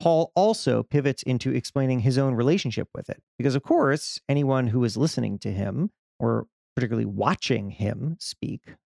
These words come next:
might think, "Well, what does this white guy have to say about the civil rights movement?" And he wants to acknowledge that. He wants to help people understand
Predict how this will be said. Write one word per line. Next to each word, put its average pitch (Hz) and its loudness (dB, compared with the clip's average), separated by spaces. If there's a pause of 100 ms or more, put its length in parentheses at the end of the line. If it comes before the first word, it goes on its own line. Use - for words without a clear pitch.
might 185 2
think, 131 -2 (400)
"Well, 226 4
what 233 6
does 233 4
this 214 4
white 185 2
guy 143 6
have 139 2
to 135 -2
say 139 4
about 131 2
the 131 4
civil 165 2
rights 208 4
movement?" - -6 (200)
And 156 2 (240)
he 185 -2
wants 143 0
to 151 4
acknowledge 220 2
that. 113 0
He 117 0
wants 127 -2
to 127 0 (440)
help 196 2
people 185 0
understand 151 0